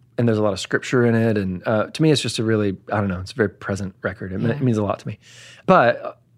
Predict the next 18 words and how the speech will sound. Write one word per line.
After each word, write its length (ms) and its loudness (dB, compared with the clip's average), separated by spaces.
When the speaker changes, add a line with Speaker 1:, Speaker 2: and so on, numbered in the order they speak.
Speaker 1:
at 160 4
the 80 -6
same 200 2
time, 160 4
I, 80 4
I, 180 2
like 160 0
I 60 0
said, 80 0
I 40 4
was 100 0
having 200 0
all 100 2
these 180 -2
conversations 580 0
with 140 -6
people 300 -2
that 220 -4